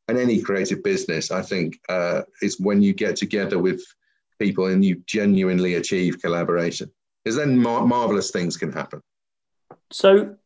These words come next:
Speaker 2: let's talk about Milk, uh, specifically then in terms of the, the makeup of the company. When you, when you founded the business, I mean, how many, how many people was that? What was the size of that business creatively in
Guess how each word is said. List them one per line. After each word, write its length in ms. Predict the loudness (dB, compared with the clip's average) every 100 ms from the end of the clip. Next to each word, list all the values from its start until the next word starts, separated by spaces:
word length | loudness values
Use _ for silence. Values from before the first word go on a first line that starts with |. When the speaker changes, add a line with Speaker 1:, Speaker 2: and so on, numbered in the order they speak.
| _ _
Speaker 2:
let's 200 | -2 0
talk 200 | 2 0
about 420 | 2 0 -2 -6 0
Milk, 520 | 2 0 -4 -16 -20 _ _ _ _ _ -18
uh, 200 | -16 -10
specifically 520 | -6 -4 -4 -4 -2
then 140 | -2
in 80 | -2
terms 220 | -2 -2
of 120 | 0
the, 100 | -2
the 180 | -2 0
makeup 320 | 2 2 0
of 80 | -4
the 80 | -4
company. 400 | -4 -4 -2 0
When 220 | 4 6
you, 260 | 6 4 0
when 220 | 2 6
you 100 | 6
founded 460 | 6 4 4 6 4
the 80 | 2
business, 460 | 0 0 -6 -8
I 40 | -6
mean, 140 | -4
how 180 | -2 0
many, 380 | 2 2 0 -2 _ _ _ -4
how 60 | 2
many 160 | 4 6
people 320 | 6 6 4
was 160 | 0
that? 260 | 2 0 2
What 140 | 0
was 140 | -2 -4
the 80 | -4
size 420 | -2 0 0 0
of 180 | -6 -10 _
that 240 | 2 2 0
business 360 | -8 -8 -12
creatively 640 | -4 0 2 0 -4 -4
in 100 | -4